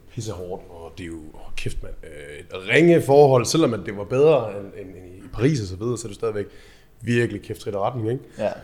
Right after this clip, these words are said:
Speaker 1: Men man kan jo måske godt forestille sig, nu, øh, følger jeg også med på siden, jeg kender Kasper Winther, og det er
Speaker 2: Mm.
Speaker 1: sådan et, hvis man ser dit, øh, team No Shortcuts, André har
Speaker 2: Mm.
Speaker 1: selv et team af atleter, han coacher, øhm, online primært,
Speaker 2: Mm.
Speaker 1: ikke?
Speaker 2: Jo.
Speaker 1: Øh, alle de her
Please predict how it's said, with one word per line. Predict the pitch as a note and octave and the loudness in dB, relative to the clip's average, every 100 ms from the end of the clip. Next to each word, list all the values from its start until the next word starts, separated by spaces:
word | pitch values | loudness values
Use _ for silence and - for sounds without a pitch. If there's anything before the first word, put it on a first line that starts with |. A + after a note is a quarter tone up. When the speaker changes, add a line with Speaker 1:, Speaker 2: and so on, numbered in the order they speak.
| - - - - | -16 -18 -4 2
Speaker 1:
Men | |
man | A2+ | 4
kan | G2+ | 2
jo | F#2+ | -4
måske | F#2 C#3 | 4 6
godt | C#3 | 6
forestille | C3+ C3+ C3 G#2+ | 6 2 0 -4
sig, | G#2+ | 0
nu, | A#2+ B2+ | 2 4
øh, | A2 F#2+ F#2 | 2 0 -6
følger | - G2 | -8 -4
jeg | F#2+ | 0
også | A#2 G#2+ G#2+ | 0 0 -6
med | F#2+ | -10
på | F#2+ | -10
siden, | - A2+ A2+ | -6 -4 -2
jeg | G2+ | -4
kender | - F#2+ | -6 -10
Kasper | F#2 - - F#2 | -12 -18 -18 -10
Winther, | G#2 G#2+ G2 | -8 -6 -8
og | G2 | -6
det | A2+ | -4
er | |
Speaker 2:
Mm. | A2 | -4
Speaker 1:
sådan | G2+ G2 | -4 -8
et, | G#2 - - _ _ - - | -12 -18 -20 _ _ -20 -10
hvis | G#2+ G#2 | -8 -6
man | G2 | 0
ser | - A2 | 4 4
dit, | F#2+ F#2+ | 4 2
øh, | F2 - | 2 -6
team | - - A2 | -10 -6 -4
No | A2+ G2+ F#2 | -2 -2 -2
Shortcuts, | G#2+ B2+ C#3 C3+ - - | 0 0 -2 -8 -8 -6
André | G2 F#2+ G#2 | -4 0 0
har | F#2+ F#2+ | -2 -6
Speaker 2:
Mm. | |
Speaker 1:
selv | G#2+ G#2+ | -4 -4
et | G2 | -4
team | - G#2 | -8 -6
af | F#2+ | -4
atleter, | F#2 D3 C3 G#2+ - | -2 -2 -2 -6 -12
han | G2+ | -10
coacher, | - C3 C3 G#2+ G#2+ - | -2 -2 -2 -12 -12 -4
øhm, | G2+ F#2 F2+ F2 E2+ - - - - - - - | -2 -2 -4 -6 -8 -12 -16 -20 -20 -20 -14 -6
online | - G2+ A#2+ A#2+ | 0 2 0 -2
primært, | A#2+ C#3+ C#3+ | -4 -4 -4
Speaker 2:
Mm. | |
Speaker 1:
ikke? | G#3+ - - | -4 -6 0
Speaker 2:
Jo. | E3 - - - - - - - | 0 0 -6 -6 -6 -4 -6 -2
Speaker 1:
Øh, | G#1 G1+ F#2+ - - - - - | -4 -4 -10 -16 -20 -20 -12 -6
alle | B2+ | -6
de | C#3+ C3+ | -4 0
her | B2+ F#2+ D2 - | 2 0 -2 -14